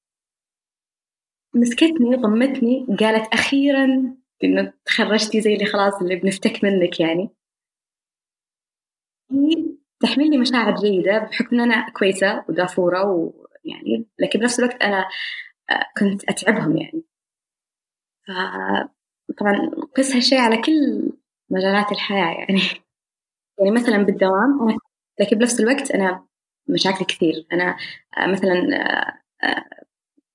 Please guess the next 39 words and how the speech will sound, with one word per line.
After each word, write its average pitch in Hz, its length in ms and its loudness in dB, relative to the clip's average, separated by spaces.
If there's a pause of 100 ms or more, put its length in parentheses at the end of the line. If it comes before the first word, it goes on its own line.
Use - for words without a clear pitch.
(380)
خلينا 208 240 0
نقول، 196 480 0
آه، 190 320 -2
سبع 202 260 0
أيام 208 300 2
من، 180 580 -2
من 180 100 0
كل 214 160 0
عشر 190 300 2
أيام، 208 400 0 (720)
آه، - 420 -6 (440)
أفصل، 247 280 0
آه، - 320 -2
ال-، 185 180 -2
السلك 196 480 -4
حق 220 240 0
التليفون 190 640 -2
أفصله - 360 -4 (100)
عشان 196 260 0
ما 214 60 2
حد 170 160 0
يدق 160 240 0
علي. - 200 -6 (1400)
أشوف 233 200 0
الإيميلات، 214 600 2 (160)
أطالع، 202 600 0 (200)
ودي - 320 0
أشتغل، 220 340 2
ودي 240 220 2
أكمل 220 280 0
شغلي، 269 240 2
بس 302 140 -2
ما، 220 300 0
ما 196 200 0
أقدر، - 140 -16
خلاص - 280 -4
ما 185 80 2
أبغى 151 120 -6
أشتغل. - 260 -18